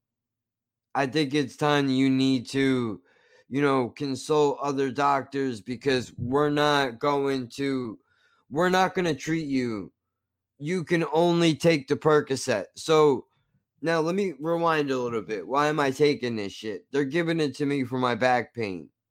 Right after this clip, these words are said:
right? 'Cause I have a herniated disc in my spine. I also have M S and cerebral palsy. The C P causes muscle spasms where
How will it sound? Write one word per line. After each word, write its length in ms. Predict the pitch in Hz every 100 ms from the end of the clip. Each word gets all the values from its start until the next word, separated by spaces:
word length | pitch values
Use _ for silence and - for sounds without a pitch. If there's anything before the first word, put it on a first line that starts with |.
| _
right? 260 | - 131 120
'Cause 140 | 127
I 80 | 131
have 120 | 127
a 40 | 123
herniated 560 | 135 135 131 127 123
disc 300 | 131 131 -
in 80 | 117
my 160 | 104 95
spine. 460 | - 104 101 80 - _ _ _ _ -
I 80 | 139
also 260 | 160 165
have 220 | 151 143 127
M 220 | 143 151 147
S 240 | 139 -
and 120 | 123
cerebral 440 | - 135 127 123 113
palsy. 560 | 139 143 123 104 76
The 140 | 85 120
C 260 | - 147
P 260 | 135 175 170
causes 480 | 131 139 131 117 117
muscle 400 | 131 143 - 113
spasms 800 | - 120 113 98 92 80 - - _ _ _ _ _
where 540 | 117 151 156 143 107